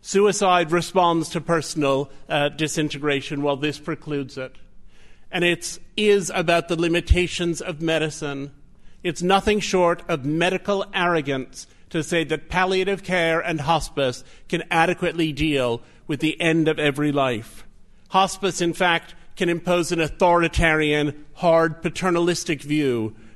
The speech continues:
that the hospice way of dying is the only way.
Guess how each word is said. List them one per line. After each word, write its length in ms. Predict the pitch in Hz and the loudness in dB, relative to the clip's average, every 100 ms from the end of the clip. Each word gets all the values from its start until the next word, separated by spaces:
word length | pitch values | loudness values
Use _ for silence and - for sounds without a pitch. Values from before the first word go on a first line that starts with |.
| - | -6
that 160 | 143 - | -4 0
the 100 | 139 | 0
hospice 560 | 156 160 - 175 147 | 2 0 -2 -6 -4
way 160 | 170 156 | 0 0
of 160 | 143 147 | 0 0
dying 580 | 139 135 123 113 110 110 - - - - | 0 0 -2 -4 -8 -12 -20 -20 -18 -10
is 140 | 147 | -8
the 140 | 151 151 | -4 -2
only 300 | 143 147 151 | 0 0 0
way. 540 | 143 131 123 123 | 0 0 -2 -6